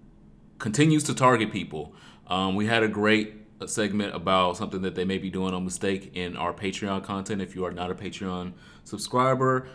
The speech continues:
you should probably get over to Patreon right now so you can hear that content. You will never hear it out loud and in public. You have to be on Patreon, at least a dollar a month.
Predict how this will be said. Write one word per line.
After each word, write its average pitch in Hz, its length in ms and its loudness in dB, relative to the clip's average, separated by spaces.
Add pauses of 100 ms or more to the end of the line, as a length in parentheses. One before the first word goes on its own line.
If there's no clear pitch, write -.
(140)
you 95 100 -10
should - 140 -12
probably 123 260 4
get 120 100 4
over 110 220 4
to - 20 -6
Patreon 107 340 -2
right 98 180 0
now 95 200 -2
so 98 100 -10
you 95 120 -4
can 90 160 -8
hear 113 460 -4
that 95 440 -4
content. 90 640 -8
You 87 120 -12
will 82 100 -8
never 95 240 -2
hear 92 260 -4
it 90 160 -8 (340)
out 82 180 -2
loud 85 400 -4
and 85 100 -10
in 82 120 -6
public. 82 540 -12
You 73 160 -18
have 87 220 -10
to 76 60 -14
be 71 80 -16
on 78 180 -18
Patreon, - 420 -18 (140)
at 82 140 -10
least 107 220 -4
a - 40 -10
dollar 85 300 -10
a - 40 -12
month. - 280 -16